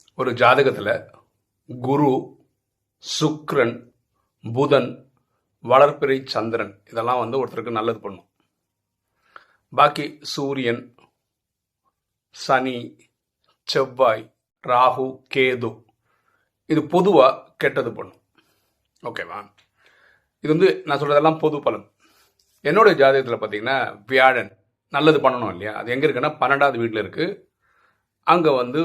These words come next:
பன்னெண்டாவது வீடு வந்து house of losses. அங்க வந்து இந்த அஷ்டக வர்க்கம் சொல்றதுக்கு இருபத்தி நாலு பாயிண்ட் தான் இருக்கு. அப்படின்னா என்ன? லாசஸ் இருக்குன்னு அர்த்தம். பொதுவா இந்த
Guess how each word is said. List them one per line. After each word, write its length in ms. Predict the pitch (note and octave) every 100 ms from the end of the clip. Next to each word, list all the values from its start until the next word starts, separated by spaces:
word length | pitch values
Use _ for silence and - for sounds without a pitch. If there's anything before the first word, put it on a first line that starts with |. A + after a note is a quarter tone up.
| C#3 A#2 C#3
பன்னெண்டாவது 380 | D3+ D#3+ C3 C3
வீடு 140 | B2+
வந்து 180 | C#3 F#3 C3+
house 200 | C#3 C#3+
of 80 | - A2
losses. 320 | F#2+ - G#2 - _ _ _ _ _ _ _ -
அங்க 200 | C#3 D3 C3+
வந்து 120 | D#3 D3 A#2 A2 - _ C3+
இந்த 120 | A#2+ A2+ G#2+ - C3
அஷ்டக 340 | - E3+ C#3+ C3
வர்க்கம் 300 | A#2+ C3+ C3
சொல்றதுக்கு 400 | A2+ C3 D#3 B2+
இருபத்தி 280 | C3+ C#3+ C3+
நாலு 180 | A#2 G2+
பாயிண்ட் 260 | A2+ A2 G#2+
தான் 120 | G#2+
இருக்கு. 160 | G2+ - _ -
அப்படின்னா 260 | A#2 C3 A#2
என்ன? 140 | A#2 A#2
லாசஸ் 300 | A#2+ D3+ C3+ - C3+
இருக்குன்னு 440 | C3+ B2+ A#2+ A#2
அர்த்தம். 200 | - _ _ _ _ _ _ _ _ _ -
பொதுவா 380 | G#3 A#3 D3+ G#2 - -
இந்த 140 | -